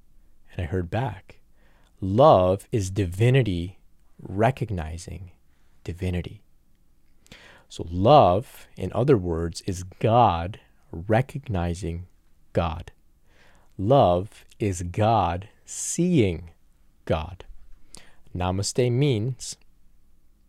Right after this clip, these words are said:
the God in me sees the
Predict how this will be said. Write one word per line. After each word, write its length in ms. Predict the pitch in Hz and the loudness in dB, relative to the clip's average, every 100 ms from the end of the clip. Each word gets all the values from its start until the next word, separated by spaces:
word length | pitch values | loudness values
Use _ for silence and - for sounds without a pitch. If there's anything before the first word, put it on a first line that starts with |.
| - | -14
the 100 | 82 - | -14 -6
God 320 | 90 90 113 | -2 2 4
in 200 | 151 151 | 4 6
me 360 | 117 98 107 131 _ _ | 4 2 -2 -8 _ _
sees 680 | - - - 139 139 139 | -20 -12 -4 0 0 -2
the 120 | - | -6